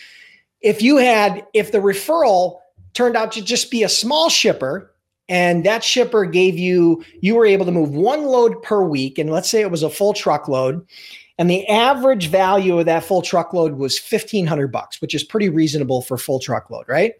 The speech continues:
So if they did one load per week at fifteen hundred dollars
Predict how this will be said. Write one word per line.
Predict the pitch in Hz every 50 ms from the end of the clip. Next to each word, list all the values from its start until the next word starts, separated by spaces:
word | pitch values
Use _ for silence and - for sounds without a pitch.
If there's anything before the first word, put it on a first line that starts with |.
| _ _ - - - _ _ _ _ _
So | - - 226 202
if | 196
they | 196 214 208
did | 185 208 180 156 143
one | 139 165 226 294 370 415 392
load | 330 302 311 262 - -
per | - 247 247
week | 208 175 160 151 147 147 -
at | 143
fifteen | - - - - 262 - - 254 262 214
hundred | 214 226 220 220
dollars | 190 160 143 139 131 131 127 127 131 127 -